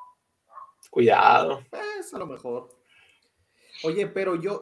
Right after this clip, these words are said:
Speaker 2: yo siento que a Lili Telles, la verdad, yo siento que le iría mal. Una, porque se salió de Morena, y digo, ya el hecho de que traiga de que, "Ah, yo quiero encarcelar a amlo",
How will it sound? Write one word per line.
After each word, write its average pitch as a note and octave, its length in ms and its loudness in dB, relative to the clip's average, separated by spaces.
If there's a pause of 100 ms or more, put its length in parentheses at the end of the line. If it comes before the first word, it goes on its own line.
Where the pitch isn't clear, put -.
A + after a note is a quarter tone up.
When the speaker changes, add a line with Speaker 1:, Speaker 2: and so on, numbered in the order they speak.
Speaker 2:
yo G3+ 120 -6
siento A3+ 440 -8
que G#3 140 -8
a D#3+ 40 -4
Lili E3 300 -8
Telles, G3 520 -8 (100)
la B2+ 180 -10
verdad, D3 500 -8 (440)
yo D3 200 -10
siento F3 320 -10
que E3+ 100 -6
le C#3+ 80 -4
iría C#3+ 300 -4
mal. G3+ 300 -6
Una, A3+ 300 -4
porque G3 280 -8
se D#3 140 -10
salió D3 260 -6
de F#3 80 -4
Morena, F#3+ 520 -4 (220)
y D#3+ 80 -6
digo, C#3 320 -4
ya D#3 260 0
el G3 100 -2
hecho G3 200 -2
de G3+ 120 -2
que D#3+ 100 -4
traiga D#3+ 300 -2
de E3 140 -6
que, D3+ 100 -6
"Ah, E3+ 200 0
yo D#3 200 -4
quiero F#3 160 -6
encarcelar E3 540 -6
a E3+ 140 -2
amlo", G#3+ 400 -6